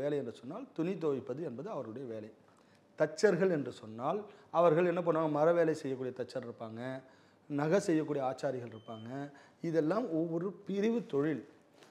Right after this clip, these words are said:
அதுலயும் நீங்க வந்து அன்றைக்கு இப்ப இந்த போர்க்காலம், அஹ், அன்னைக்கு இருந்த மன்னர்களுடைய அடிப்படை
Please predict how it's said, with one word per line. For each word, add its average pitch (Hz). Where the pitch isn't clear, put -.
அதுலயும் 190
நீங்க 175
வந்து 139
அன்றைக்கு 151
இப்ப 156
இந்த 202
போர்க்காலம், 165
அஹ், 143
அன்னைக்கு 139
இருந்த 202
மன்னர்களுடைய 185
அடிப்படை 180